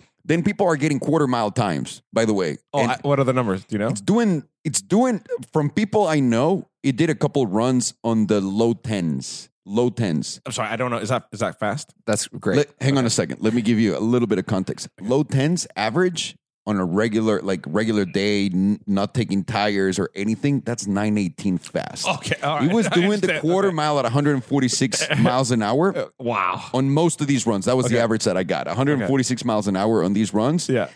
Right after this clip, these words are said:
Speaker 1: The nine eighteen was doing one forty-three to one forty-six.
Speaker 3: Yeah.
Speaker 2: Ooh.
Speaker 3: On, on the
Speaker 1: Just
Speaker 3: ri-,
Speaker 1: so
Speaker 3: on
Speaker 1: that we understand, and the McLaren feels like has way more push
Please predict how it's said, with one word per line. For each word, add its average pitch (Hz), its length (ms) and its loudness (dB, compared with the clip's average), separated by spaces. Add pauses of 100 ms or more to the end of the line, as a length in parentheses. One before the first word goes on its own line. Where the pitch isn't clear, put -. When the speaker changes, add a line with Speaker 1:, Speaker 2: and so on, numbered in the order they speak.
(100)
Speaker 1:
The 139 100 0
nine 139 240 0
eighteen 156 420 2
was 107 160 0
doing 110 280 2
one 107 200 0
forty-three 113 460 0
to 104 100 -2
one 90 200 0
forty-six. - 720 -4 (720)
Speaker 3:
Yeah. 214 180 -2
Speaker 2:
Ooh. 202 240 4 (640)
Speaker 3:
On, 131 140 0
on 131 140 0
the 139 60 0
Speaker 1:
Just 175 220 0
Speaker 3:
ri-, 208 60 4
Speaker 1:
so - 40 4
Speaker 3:
on 190 40 2
Speaker 1:
that 170 180 -2
we 160 300 2
understand, 131 640 0 (120)
and 120 160 2
the 123 80 4
McLaren 123 580 2
feels 131 240 2
like 110 140 0
has 107 340 -4
way 113 400 0
more 117 220 2
push - 340 -2